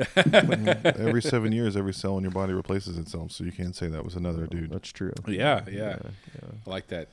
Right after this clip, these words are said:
Speaker 2: Um, the "we are pregnant" thing we were talking about
Speaker 3: Mm-hmm.
Speaker 2: last week.
Speaker 3: Yeah.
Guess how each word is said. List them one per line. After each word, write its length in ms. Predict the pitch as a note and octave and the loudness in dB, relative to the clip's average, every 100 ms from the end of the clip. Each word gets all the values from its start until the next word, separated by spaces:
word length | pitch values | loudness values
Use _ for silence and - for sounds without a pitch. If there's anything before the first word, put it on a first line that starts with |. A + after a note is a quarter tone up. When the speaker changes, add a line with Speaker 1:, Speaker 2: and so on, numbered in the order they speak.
| _ _ _ _ | _ _ _ _
Speaker 2:
Um, 240 | A2+ A2 G#2 | 6 6 6
the 180 | G#2 A2 | 6 8
"we 160 | B2 | 10
are 80 | A2+ | 10
pregnant" 400 | - A#2 A#2+ A#2 | 10 6 6 2
thing 200 | C3 B2 | 2 4
we 60 | A#2 | 4
were 100 | A#2 | 4
talking 300 | A#2+ A#2 B2 | 4 2 2
about 180 | A#2 | 2
Speaker 3:
Mm-hmm. 80 | A2 A2+ | 4 2
Speaker 2:
last 180 | A#2 - | 0 0
week. 180 | A#2+ | 0
Speaker 3:
Yeah. 120 | G2+ | 0